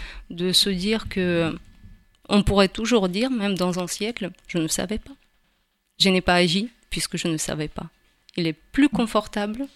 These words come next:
faire semblant de ne pas savoir. Quelqu'un dit, euh, que, euh,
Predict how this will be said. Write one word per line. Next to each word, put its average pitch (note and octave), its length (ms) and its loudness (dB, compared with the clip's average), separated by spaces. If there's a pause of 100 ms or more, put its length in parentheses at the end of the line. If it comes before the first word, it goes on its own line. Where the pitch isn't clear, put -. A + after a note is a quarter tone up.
(320)
faire - 180 -2
semblant F#3 360 -2
de F#3 120 -10
ne E3 120 -2
pas F3+ 320 -6
savoir. D#3 460 -4 (840)
Quelqu'un A#3+ 360 2
dit, A#3 360 2
euh, F3+ 260 -4
que, - 140 -10
euh, F3 680 -6